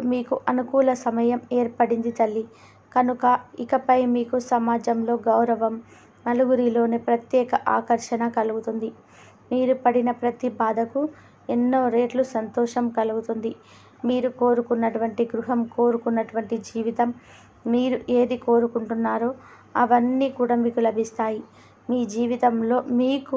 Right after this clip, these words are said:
మంచి జరిగేవన్నీ మీ చెంతనే ఉంటాయి. ఇకపై మీ అన్ని విషయాల్లోనూ జాగ్రత్తగా ఉంటూ జీవితాన్ని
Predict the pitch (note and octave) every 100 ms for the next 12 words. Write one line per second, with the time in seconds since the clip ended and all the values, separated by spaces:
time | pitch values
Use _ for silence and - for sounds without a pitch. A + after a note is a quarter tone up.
0 | A#3 A3+ A3+ A#3+ A3+ A#3 A3+ A#3+ A3+ A3+
1 | A#3 B3 - - - - B3+ B3+ B3+ A#3+
2 | A3+ A#3+ B3 A#3 A3 A3+ A3+ G#3+ - _
3 | - - - - A#3+ A#3+ B3+ B3 B3 A#3+
4 | - A#3+ B3 B3+ A3+ - B3 A#3 A3+ A3+
5 | A3+ A3+ A3+ A3 G#3+ A3+ - A#3 A3+ A3+
6 | A3 G#3 B3+ B3+ - - - - G3 A#3
7 | B3+ B3 B3 A#3 A3+